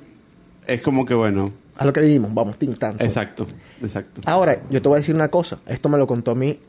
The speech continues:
Speaker 2: Carlos.
Speaker 1: Ajá.
Speaker 2: Me dijo, yo estaba en una noche gay. A veces él estaba por ahí en una barra y decía, "Voy allá a la noche gay".
Speaker 1: Le toca, ajá.
Speaker 2: Sí, o, pues, sí.
Speaker 1: Oh.
Speaker 2: O simplemente paraba.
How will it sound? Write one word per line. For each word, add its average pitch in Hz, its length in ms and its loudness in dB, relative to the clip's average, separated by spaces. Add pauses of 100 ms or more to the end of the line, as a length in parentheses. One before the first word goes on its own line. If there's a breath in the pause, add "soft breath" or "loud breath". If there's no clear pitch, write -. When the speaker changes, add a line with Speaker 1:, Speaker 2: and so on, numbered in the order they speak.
Speaker 2:
Carlos. 127 520 -4 (260)
Speaker 1:
Ajá. 98 260 -6 (240)
Speaker 2:
Me 123 160 2
dijo, 113 260 -2 (420)
yo 143 280 2
estaba 151 300 2
en 147 80 2
una 143 120 2
noche 131 260 2
gay. 107 360 0
A 143 100 2
veces 160 420 4
él 151 360 4 (480 soft breath)
estaba 135 260 0
por 165 120 2
ahí 143 120 6
en 151 80 4
una 160 200 2
barra 147 300 4
y 165 40 4
decía, 139 240 2
"Voy 135 200 6
allá 185 220 4
a 202 40 2
la 185 60 2
noche 160 220 0
gay". 214 280 -2
Speaker 1:
Le 214 140 0
toca, - 240 -6
ajá. 92 120 -12 (240)
Speaker 2:
Sí, 147 200 -6
o, 127 140 2
pues, 110 240 -8
sí. - 100 -2
Speaker 1:
Oh. - 180 -4 (680 loud breath)
Speaker 2:
O 131 100 2
simplemente 190 380 2
paraba. 143 420 2